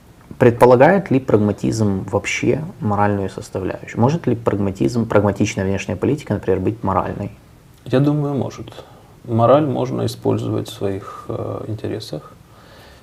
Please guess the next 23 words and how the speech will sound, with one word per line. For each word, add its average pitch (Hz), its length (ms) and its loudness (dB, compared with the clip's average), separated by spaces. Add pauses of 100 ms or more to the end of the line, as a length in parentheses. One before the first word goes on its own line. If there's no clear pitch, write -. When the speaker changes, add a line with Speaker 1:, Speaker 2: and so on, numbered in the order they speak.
(180)
Speaker 2:
И, 113 500 4
скажем, 113 680 2
э, 98 340 0 (2250)
частично 156 440 0
на 143 180 0
это 175 240 0
нацелены 127 520 0
исследования 107 540 -2
тех 120 140 -2
же 110 100 -4
конструктивистов, 113 920 -4 (180)
э, 110 340 0 (800)
а, 104 440 2
на 104 180 0
такие 117 400 -2
концепции, 113 480 -2
как 107 160 -4
мягкая 113 320 -2
сила, 156 340 2
которые 113 400 -2
стали 107 280 -4
продвигаться, 104 640 -2
э, 104 240 -4